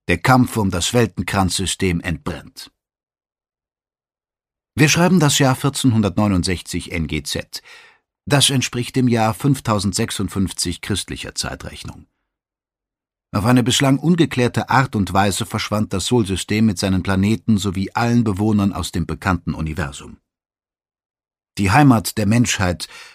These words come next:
wurde in ein eigenes kleines Universum transferiert, wo die Terraner auf seltsame Nachbarn treffen.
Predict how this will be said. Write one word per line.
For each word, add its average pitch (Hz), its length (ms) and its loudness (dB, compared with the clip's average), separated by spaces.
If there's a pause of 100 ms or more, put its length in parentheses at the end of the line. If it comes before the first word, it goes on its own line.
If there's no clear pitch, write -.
(120)
wurde 113 220 2
in 104 160 -4
ein 104 200 0
eigenes 123 520 2
kleines 101 380 0
Universum 92 560 -2
transferiert, 92 720 -2 (380)
wo 113 100 2
die 131 140 4
Terraner 147 480 4
auf 120 120 -2
seltsame 135 480 0
Nachbarn - 460 -2
treffen. - 440 -16